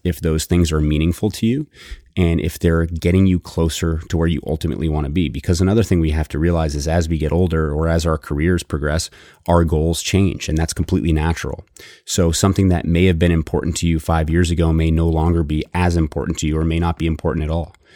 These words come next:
And so a lot of times we continue to make decisions that the old us would make, even though the new us has new information. So we need to update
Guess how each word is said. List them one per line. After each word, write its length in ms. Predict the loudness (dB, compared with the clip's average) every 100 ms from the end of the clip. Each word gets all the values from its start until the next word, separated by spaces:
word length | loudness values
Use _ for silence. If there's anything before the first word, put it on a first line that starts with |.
| -20 -20 -20 -2
And 160 | 0 2
so 400 | 2 2 2 0
a 60 | -2
lot 260 | 0 0
of 100 | 0
times 540 | -2 -2 0 0 -2 0
we 300 | 0 0 -2
continue 600 | 0 -2 2 2 4 4
to 140 | 2
make 260 | 2 2 -2
decisions 800 | -6 -2 0 2 0 -2 -8 -14 -4
that 180 | -4 -2
the 140 | -6 -2
old 300 | 0 2 0
us 260 | 0 0 0
would 140 | 0
make, 380 | 2 0 -2 -12 _ -20 -20 -20 _
even 340 | 0 4 4 4
though 160 | 4
the 120 | 2
new 280 | 2 4 4
us 400 | 2 -2 -6 -12 _
has 260 | -4 0 2
new 140 | 2
information. 640 | 0 -2 -4 -4 -6 -10 -16 -20 -20 -20 -8
So 240 | 0 2
we 200 | 4 4
need 180 | 2 2
to 100 | -2 -2
update 560 | -4 0 0 0 -4